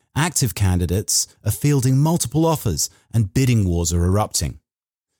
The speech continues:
The Great Resignation is apparently upon us, and the competition for talent has never been fiercer. It seems like we are so far away now from that quaint notion that all you need to do is to stick an ad on LinkedIn and just wait for the qualified applicants to start rolling in.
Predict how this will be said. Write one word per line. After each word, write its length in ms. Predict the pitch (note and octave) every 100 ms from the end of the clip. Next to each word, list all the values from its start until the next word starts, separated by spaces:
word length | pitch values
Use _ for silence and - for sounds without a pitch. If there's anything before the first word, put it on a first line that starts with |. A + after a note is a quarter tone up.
| _
The 60 | F#2+
Great 300 | A#2 B2 A#2
Resignation 720 | B2+ B2+ A#2 D3 D3 F2+ C#2+
is 120 | F#2
apparently 420 | F#2+ - A#2 A2 G#2
upon 320 | - D3+ C#3
us, 300 | C2+ - - _ _ -
and 100 | B2
the 60 |
competition 640 | A#2+ E3+ F3+ - F3+ - C3
for 100 | A#2
talent 440 | - F3 D3+ F#2+
has 200 | - G2+
never 380 | A2 C#3 E3 F#2+
been 200 | F2+ G2+
fiercer. 540 | - D#3 D#3+ - D#2+ - _ _ _ _ _ _ _
It 160 | - -
seems 360 | - F3 F3
like 180 | D3+ C#3+
we 140 | B2+ C#3
are 60 |
so 380 | B2+ - E3+ E3+
far 340 | B2 D3 C3
away 320 | B2 B2 A#2+ A#2
now 320 | F#2 D#2 D2+ _ _ _
from 200 | - A2+
that 180 | G#2 -
quaint 320 | - C#3+ C#3+
notion 560 | A#2 A#2+ G#2+ - D2+ - _ -
that 80 |
all 220 | A2 B2+ B2+
you 100 | B2
need 180 | A#2 G#2+
to 80 |
do 140 | G#2 G#2
is 140 | F2
to 80 | -
stick 300 | - - A#2
an 100 | A2+
ad 200 | G#2+ A2+
on 100 | F#2+
LinkedIn 560 | F#2 A2 - A#2+ C3 C#3+ _ _
and 140 | - F2+
just 180 | F#2+ -
wait 280 | F#2 A#2
for 100 | -
the 80 | G2+
qualified 480 | - A#2+ G#2 - G#2
applicants 480 | G2+ - F#2 D2+ -
to 100 | -
start 260 | - F#2 F2
rolling 380 | F#2 F2 F2 F2+
in. 280 | E2+ C#2